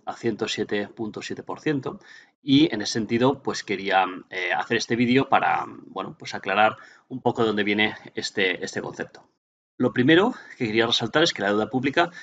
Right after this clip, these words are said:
se puede expresar de dos maneras. Se puede expresar en euros como total de la deuda o se puede expresar como una división referida a otra magnitud, ¿no? Y generalmente en la deuda de los países esa magnitud es, eh,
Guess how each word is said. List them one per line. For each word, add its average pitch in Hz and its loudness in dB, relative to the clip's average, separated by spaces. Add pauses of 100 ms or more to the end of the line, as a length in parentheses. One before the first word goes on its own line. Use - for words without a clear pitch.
(120)
se - -4
puede 127 6
expresar 117 -2
de 95 -6
dos 95 -2
maneras. 107 0
Se - -6
puede 107 0
expresar 123 4 (180)
en 92 -6
euros 143 2
como 90 -6
total 104 -2
de 110 2
la 110 2
deuda 151 2 (320)
o - -8
se 127 0
puede 156 6
expresar 156 2 (100)
como 117 2
una 135 4
división 139 2 (300)
referida 123 4 (200)
a 117 6
otra 120 2
magnitud, 107 -4 (200)
¿no? 123 -10
Y 107 -14
generalmente 101 -2
en 107 -6
la 92 -2
deuda 110 -2
de 104 -2
los 107 -4
países 139 0 (340)
esa 113 -2
magnitud 117 4 (260)
es, 95 0
eh, 87 -4